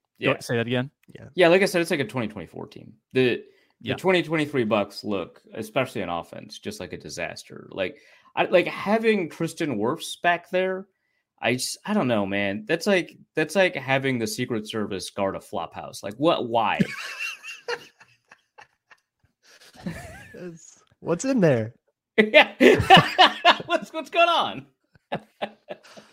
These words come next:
Speaker 1: Part of me sees this game maybe going the way of the twenty nineteen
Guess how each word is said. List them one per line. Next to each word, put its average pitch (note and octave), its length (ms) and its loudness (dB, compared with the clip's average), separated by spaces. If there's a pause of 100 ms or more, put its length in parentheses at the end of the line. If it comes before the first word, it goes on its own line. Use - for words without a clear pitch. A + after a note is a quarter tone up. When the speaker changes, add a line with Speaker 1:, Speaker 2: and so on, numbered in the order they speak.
(500)
Speaker 1:
Part F#3 220 8
of B3+ 60 4
me B3+ 140 2
sees E3 320 0
this C#3+ 220 0
game C3+ 260 0
maybe C3 220 0
going C#3 280 2
the B2 100 0
way A2 380 2
of F#2+ 380 -4 (500)
the B2+ 80 -6
twenty C#3+ 360 -4
nineteen G2+ 800 -6